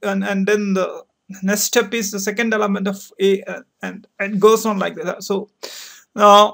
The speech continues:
what we are getting is, uh, the all-out pairs two, six, um, two, nine, and three, six, and three, nine. So now what about, uh, that, uh, operation, uh, times C? The key point, uh, here is that, uh, as you can see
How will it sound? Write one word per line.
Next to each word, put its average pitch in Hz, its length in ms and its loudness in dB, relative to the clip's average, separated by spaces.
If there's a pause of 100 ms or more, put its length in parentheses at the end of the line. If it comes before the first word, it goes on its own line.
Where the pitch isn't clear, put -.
what 226 340 2
we 247 100 8
are 233 100 8
getting 254 280 4
is, 240 340 4
uh, 208 160 2
the 196 140 0
all-out 214 480 4
pairs 240 640 2
two, 262 220 -2
six, - 580 -4
um, 185 300 -18 (260)
two, 214 220 -2
nine, 214 480 0 (560)
and 185 360 -6
three, 208 220 -2
six, 240 360 -6
and 185 260 -4
three, 196 240 -6
nine. - 260 -16
So - 260 -14 (100)
now 208 160 4
what 285 260 8
about, 254 300 6
uh, - 880 -6
that, 220 420 0
uh, 190 280 0 (180)
operation, 202 720 -2
uh, 165 260 -10 (120)
times 220 460 0
C? - 400 -4 (800)
The 208 120 4
key 320 300 -2
point, 269 460 4 (160)
uh, 202 320 2
here 247 260 2
is 240 280 6
that, 220 300 2
uh, 175 240 -2
as 196 220 -6
you 208 80 -2
can 214 220 4
see 226 420 -4